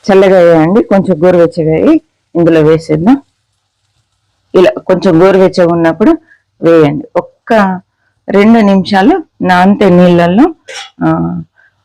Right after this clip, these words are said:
బాగుంటది. అంటే మనకు డైరెక్ట్ పెరుగులో వేసామనుకోండి, ఆ, అంత పుల్లగా తినడానికి నచ్చకుండా పెరుగు కూడా చిక్కబడిపోయి అస్సలు బాగుండదు.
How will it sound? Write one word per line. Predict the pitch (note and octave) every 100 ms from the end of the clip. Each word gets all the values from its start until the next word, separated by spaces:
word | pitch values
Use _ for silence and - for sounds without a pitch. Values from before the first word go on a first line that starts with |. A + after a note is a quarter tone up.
| _ _
బాగుంటది. | E3+ F3+ F3+ D#3 E3+ E3+ F#4
అంటే | G#3 G3+ G#3+ G#3+ G3+
మనకు | G3+ G#3 G#3 A#3 B3+ A3+ G3
డైరెక్ట్ | F3 G#3 G#3 G#3+ A3+
పెరుగులో | - G3+ G#3 G#3+
వేసామనుకోండి, | F#3+ F#3+ G3 F#3+ F#3 F3 - F3 E3+ G#3+ D4+ - _ _ _ F3
ఆ, |
అంత | D#3 - G3 G#3+ G#3
పుల్లగా | G#3 - G3 G3 G3+ F#3 F#3+ F3+ F3
తినడానికి | F3 F#3+ F#3+ F#3 F#3 F3+ E3+
నచ్చకుండా | F3+ F3+ - F#3 F3+ F3 F3 E3+ - - _ _ _ _
పెరుగు | G3+ G3 E3+
కూడా | F#3+ F#3
చిక్కబడిపోయి | F#3 F3 _ G#3 F#3+ F3+ F3 E3+ E3+ E3+ E3+ -
అస్సలు | F3+ - G3+ F#3+
బాగుండదు. | E3 D#3+ D#3 D#3 E3 F4